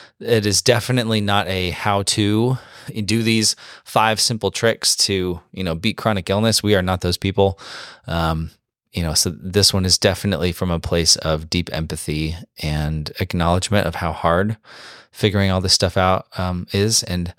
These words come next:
how unique it is to everybody. But at the same time, there are some things that we've learned. And so Christina shares that in episode nine. Episode ten, feeling stuck.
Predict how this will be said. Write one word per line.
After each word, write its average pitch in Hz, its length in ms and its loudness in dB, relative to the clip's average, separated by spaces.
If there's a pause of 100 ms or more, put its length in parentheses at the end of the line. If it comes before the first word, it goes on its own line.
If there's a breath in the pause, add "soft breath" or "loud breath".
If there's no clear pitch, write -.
(340 soft breath)
how 110 100 2
unique 92 480 2
it 110 80 2
is 117 180 2
to 131 100 2
everybody. 117 520 2 (960)
But 95 380 0 (540 loud breath)
at - 120 -4
the - 80 -4
same 80 260 0
time, 76 400 -4 (480 loud breath)
there 104 120 4
are 87 120 4
some 82 200 2
things 78 240 -4
that - 100 -6
we've 80 180 -6
learned. 69 460 -4 (120)
And 78 120 -4
so 73 120 0
Christina 80 380 0
shares 73 340 0
that 71 340 -2
in 73 420 -4
episode 78 380 -4
nine. 73 400 -6 (1120 loud breath)
Episode 85 380 -2
ten, 139 480 6
feeling 104 380 2
stuck. - 580 2